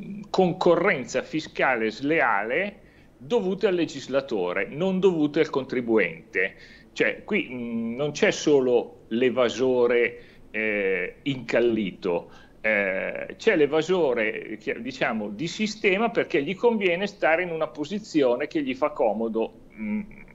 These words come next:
a questo punto bisognerebbe rivedere un po' tutto il sistema. Eh, noi possiamo dare un, un contributo come commercialisti, chiaramente.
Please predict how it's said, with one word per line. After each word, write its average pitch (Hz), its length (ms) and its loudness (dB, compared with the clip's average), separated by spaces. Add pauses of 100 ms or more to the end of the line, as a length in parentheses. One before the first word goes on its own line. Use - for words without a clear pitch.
(160)
a - 60 -16
questo 127 300 0
punto 170 280 4
bisognerebbe 127 640 2
rivedere 127 440 2
un 135 140 -6
po' 113 520 2
tutto 107 260 -8
il 104 60 -4
sistema. 120 640 -2 (600)
Eh, 90 540 -4
noi 156 260 4
possiamo 117 400 -2
dare 127 240 4
un, 117 160 -2
un 104 200 -2
contributo 120 600 0
come 95 220 -4
commercialisti, 92 840 -4
chiaramente. 87 640 -4